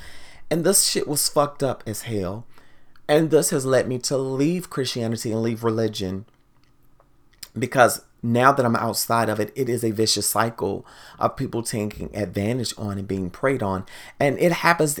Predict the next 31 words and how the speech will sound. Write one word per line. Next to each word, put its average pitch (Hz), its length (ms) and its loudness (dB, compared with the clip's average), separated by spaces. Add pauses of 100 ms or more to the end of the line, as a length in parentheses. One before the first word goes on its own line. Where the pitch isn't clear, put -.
(100)
it 185 140 6
happens 180 600 2
in 147 180 0
all 147 200 8
sectors 123 640 0
of 113 200 -2
life, 110 280 0
unfortunately. - 920 -4 (600)
And 113 140 4
I'm 190 120 8
calling 170 380 0
attention 147 440 -2
to 120 280 0
it - 140 -4
with 110 240 -4 (100)
the 123 240 0
series, 117 400 0
The 104 120 -2
Diary 104 480 -4
of 107 200 -6
a 104 60 -6
Church - 360 -6
Girl. 101 380 -4 (600)
Thank 170 340 2
you 139 140 2
all 117 600 0
for 127 160 2
listening 117 400 2
to 110 140 -4
this. 104 640 -4 (280)
And 123 440 -2